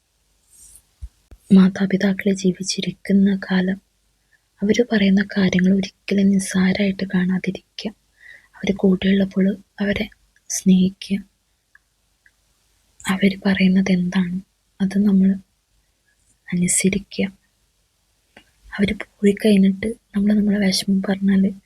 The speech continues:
അതവർ കേൾക്കണമെന്നില്ല. പിന്നെ അവർക്ക് വേണ്ടിയിട്ട് നന്നായിട്ട് ദുആ ചെയ്യുക, പറ്റാമെങ്കിൽ സ-, സദക്ക ചെയ്യുക. നമ്മുടെ ഉമ്മാക്ക് വേണ്ടിയിട്ടായാലും ഉപ്പാക്ക് വേണ്ടിയിട്ടായാലും. ജീവിച്ചിരിക്കുന്ന നമ്മുടെ ഉമ്മമാർക്ക്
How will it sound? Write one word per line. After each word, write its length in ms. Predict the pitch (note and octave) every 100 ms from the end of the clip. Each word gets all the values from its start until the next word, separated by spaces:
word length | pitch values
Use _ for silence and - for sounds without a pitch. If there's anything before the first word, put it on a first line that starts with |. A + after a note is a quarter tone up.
| - - -
അതവർ 280 | _ G3+ G#3
കേൾക്കണമെന്നില്ല. 880 | G#3+ - F#3+ F#3+ F3+ F#3+ G3 F3+ E3 F#3+ _ _ _ _ _ _ _ -
പിന്നെ 240 | F#3+ F#3+ -
അവർക്ക് 340 | - - - -
വേണ്ടിയിട്ട് 500 | G3 F#3 F#3+ - A#3
നന്നായിട്ട് 760 | - _ - F3 F3+ F#3 F#3+
ദുആ 360 | G3 - F#3 G3
ചെയ്യുക, 460 | F#3+ F#3+ F#3 F3+ - _ _ _ _ _ _ _ _ _
പറ്റാമെങ്കിൽ 720 | - F#3+ - F#3 G3 G3 G3 G#3+ - _ _
സ-, 180 | - - _ -
സദക്ക 520 | - F#3+ F3+ - -
ചെയ്യുക. 380 | G#3 F#3+ F3 G3 G#3 - - - - - - - -
നമ്മുടെ 360 | F#3+ F#3 F3+ - - -
ഉമ്മാക്ക് 420 | F#3+ F#3 F#3+ F#3+ G3
വേണ്ടിയിട്ടായാലും 680 | F3+ F#3+ F#3+ F3+ F3+ F#3 - - - -
ഉപ്പാക്ക് 380 | - - F3+ -
വേണ്ടിയിട്ടായാലും. 760 | G3 F3 F3+ - F#3+ F#3+ F#3 - - - - - - - - - - _ _ _ - - -
ജീവിച്ചിരിക്കുന്ന 840 | G3 G#3 G3 F#3+ - F#3 - F#3 F#3+
നമ്മുടെ 480 | - - - F#3 F#3
ഉമ്മമാർക്ക് 640 | F#3+ F#3 F3 F3+ - F#3